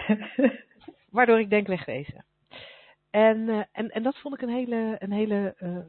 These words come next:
Speaker 2: fascinerende. En George geeft dan ook aan van, eh, "Engagement en verbondenheid variëren naar gelang onze mate van mentale betrokkenheid varieert. Hoe meer betrokken we zijn, hoe groter ons vermogen tot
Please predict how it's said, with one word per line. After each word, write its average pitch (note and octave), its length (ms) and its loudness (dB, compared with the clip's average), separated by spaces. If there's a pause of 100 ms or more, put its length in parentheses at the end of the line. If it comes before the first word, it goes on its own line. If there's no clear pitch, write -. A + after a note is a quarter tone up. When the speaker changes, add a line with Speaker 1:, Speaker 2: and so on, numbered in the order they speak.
Speaker 2:
fascinerende. G3 760 -2
En D#3+ 180 0 (540)
George B3 300 6
geeft A3+ 180 6
dan G#3 160 6
ook F#3+ 180 2
aan G#3+ 360 6
van, F#3+ 260 -2
eh, F3+ 280 2 (1300)
"Engagement F#3+ 720 2
en F3+ 140 0
verbondenheid F3+ 800 -2
variëren F#3+ 600 0
naar F3+ 160 2
gelang F#3 340 0
onze E3+ 300 -10
mate F3 320 -4
van E3+ 180 -8
mentale D#3+ 560 -4
betrokkenheid D3+ 720 -4
varieert. C3 600 -8 (920)
Hoe G3 160 0
meer A3 240 6
betrokken B3 420 0
we D4 60 0
zijn, C#4 340 4 (480)
hoe G3+ 160 -2
groter A#3+ 440 2
ons G#3+ 280 -6
vermogen F#3 580 0
tot - 480 -6